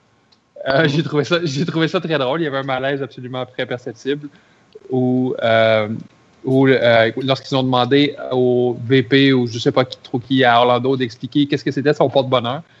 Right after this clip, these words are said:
Speaker 1: Et le gars, il a baragouiné devant la caméra devant un bon, pendant un bon deux minutes. J'ai trouvé ça vraiment très drôle. Et, euh, sinon, sinon, non, ça a été une, euh, une loterie quand même assez calme.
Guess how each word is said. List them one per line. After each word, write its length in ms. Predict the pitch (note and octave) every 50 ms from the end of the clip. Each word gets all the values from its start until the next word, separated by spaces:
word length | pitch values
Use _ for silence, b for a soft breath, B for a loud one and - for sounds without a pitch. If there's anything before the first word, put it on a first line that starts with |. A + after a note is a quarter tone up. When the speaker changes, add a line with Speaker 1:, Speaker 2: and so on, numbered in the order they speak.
| b b b b b -
Speaker 1:
Et 60 | C3+
le 100 | B2+ B2
gars, 160 | B2 C3 C#3+ D3
il 140 | C#3+ C#3
a 60 | B2 A#2+
baragouiné 640 | A#2+ C#3 C3 C3+ C3+ C#3 C3 C3 C3 B2+ C3 C3+
devant 120 | C3 B2+ C3
la 120 | B2+ B2
caméra 440 | - C3 A#2+ A#2+ A#2+ A#2 A#2 B2+ C3
devant 260 | B2 A#2+ A2 G#2+ A#2+
un 260 | A#2+ B2 A#2+ A#2 A2
bon, 260 | G#2+ A2 A2+ A#2+ A#2+ A2+ A2+ _
pendant 200 | - B2 A#2+ B2
un 160 | B2 A#2 A2+
bon 180 | G#2+ A#2+ C3
deux 160 | B2+ B2 B2 A#2+
minutes. 320 | B2 A#2+ A2 B2 C3+ C3
J'ai 100 | B2 B2+
trouvé 220 | A#2 - B2+ A#2
ça 140 | A2+ - B2+
vraiment 260 | A#2 A#2+ A#2 A2+ B2
très 180 | B2 - - B2+
drôle. 280 | A#2+ A2+ A2+ A#2+ D3 b b b b b b b b b b - -
Et, 360 | A2+ A2+ A#2 A#2 A#2+ A#2 A#2
euh, 200 | A2+ A2+ A2 A2
sinon, 580 | A2 - - - C#3 C#3+ D#3+ F#3+ A3 B3 B3 G3+
sinon, 320 | - - G3 G#3+ C4 E4
non, 240 | A#3+ E3+ F#3+ A#3 E4+
ça 140 | - - D#3
a 20 |
été 140 | C#3+ - F3
une, 260 | F#3 F3+ D#3+ C#3+ C#3
euh, 480 | C#3 C3+ C3 B2+ A#2+ A#2 A#2 A2+ A2+ A2+ - - - _ _ _ _ -
une 460 | A#2 A#2 A#2 A#2+ A#2+ A#2 A2+ A2 A2+
loterie 400 | A#2 B2+ B2+ A#2+ - - F3+ E3
quand 120 | E3+ C3+
même 140 | C3+ F3 G#3+
assez 200 | A#3+ A3 - F#3+
calme. 420 | - - A2+ B2 D3+ E3 E3+ C#3